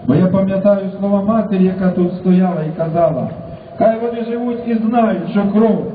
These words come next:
невинних праведників на них і на їхніх руках, і на їхніх дітях до сьомого коліна».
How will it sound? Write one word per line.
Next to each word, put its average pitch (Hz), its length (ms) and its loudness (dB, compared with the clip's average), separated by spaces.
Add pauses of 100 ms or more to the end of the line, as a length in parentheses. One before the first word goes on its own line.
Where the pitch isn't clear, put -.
(400)
невинних 226 600 2
праведників 208 800 0
на 220 100 4
них 226 260 2 (480)
і 156 60 2
на 202 140 6
їхніх 190 440 0
руках, 180 480 0 (400)
і 143 80 2
на 185 120 4
їхніх 185 460 4
дітях 156 400 2
до 156 80 4
сьомого 147 420 2
коліна». 151 440 2